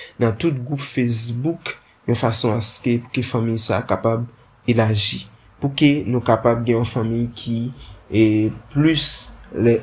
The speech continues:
enfòmasyon tonbe, pou yo kapab rive jwenn plis moun. Paske travay n ap fè a, se vre, li se yon travay ki riske, men nou toujou konsyan, nou ka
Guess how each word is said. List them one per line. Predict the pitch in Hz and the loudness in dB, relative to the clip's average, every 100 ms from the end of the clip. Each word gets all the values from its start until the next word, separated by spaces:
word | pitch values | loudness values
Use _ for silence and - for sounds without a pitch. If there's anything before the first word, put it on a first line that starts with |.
| 120 | 0
enfòmasyon | 104 127 123 117 107 110 110 | 2 4 4 2 0 -2 -2
tonbe, | 117 110 117 123 131 - - - | -2 -2 2 2 0 -10 -14 0
pou | 117 | 0
yo | 107 | 2
kapab | 110 113 113 113 | 2 2 2 2
rive | 107 107 | 0 0
jwenn | 110 110 110 | 2 0 -2
plis | 131 135 - | -2 0 0
moun. | 104 113 110 117 - - _ _ _ | -2 0 0 -2 -8 -20 _ _ _
Paske | 113 - 120 110 107 | -4 -4 -4 -4 -2
travay | 131 113 123 135 | 2 2 4 2
n | 143 | 2
ap | 139 | -2
fè | - 127 | 0 2
a, | 123 123 | 2 0
se | - 120 | -2 -2
vre, | 113 123 151 202 - _ _ - | 2 2 2 -2 -8 _ _ -8
li | 107 | -4
se | 117 | -2
yon | 107 | 2
travay | 120 113 113 113 117 | 2 2 2 0 -2
ki | 110 110 | -4 -2
riske, | 110 - - 123 139 139 _ _ - | -2 -4 -4 0 0 -4 _ _ -6
men | 202 120 113 120 - - - - - | 2 2 2 -2 -8 -18 -16 -14 0
nou | 123 117 - | 2 2 2
toujou | 123 110 120 117 117 - - - - - - - - - - | -2 0 -2 -4 -4 -12 -20 -20 -20 -20 -20 -20 -20 -10 -2
konsyan, | 165 147 - 147 147 151 - _ _ _ _ _ _ - | 0 0 -2 2 2 0 -6 _ _ _ _ _ _ -2
nou | 120 | 0
ka | - 113 | 4 2